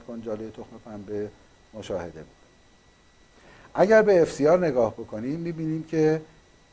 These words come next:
چه جیره با ذرت یا سرگم یا با شیش درصد کاتن سید میل یا دوازده درصد کاتن سید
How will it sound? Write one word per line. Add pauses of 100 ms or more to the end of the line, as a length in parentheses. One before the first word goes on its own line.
(140)
چه
جیره
با
ذرت (300)
یا
سرگم (580)
یا
با
شیش
درصد
کاتن
سید (100)
میل
یا
دوازده
درصد (100)
کاتن
سید